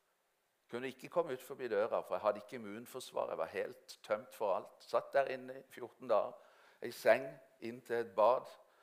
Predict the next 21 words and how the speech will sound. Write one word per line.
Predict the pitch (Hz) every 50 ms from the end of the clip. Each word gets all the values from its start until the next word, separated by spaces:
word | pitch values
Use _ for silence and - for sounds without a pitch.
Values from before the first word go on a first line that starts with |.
| _ _ _
Så | - 113
jeg | 107
følte | - 113 107 - - 107
jo | 107
jeg | 98
hadde | 101 104 101 98 95 98 104 101 95 90 90 90 - - - _
suiten | - - - 104 107 - - - 123 120 113
der. | 117 117 135 160 - - - - _ _
Synes | - 110 -
det | - -
var | 104 -
helt | 110 - -
fantastisk. | - 110 - - - - - - - - - - - - _ - - - - - - _ -
Tenkte, | 107 101 - -
«Går | - - 110 104
det | 107 107
an | 110 107
å | 101 -
ha | 104 101
det | 110 110 104
bedre?» | 123 117 123 131 - 170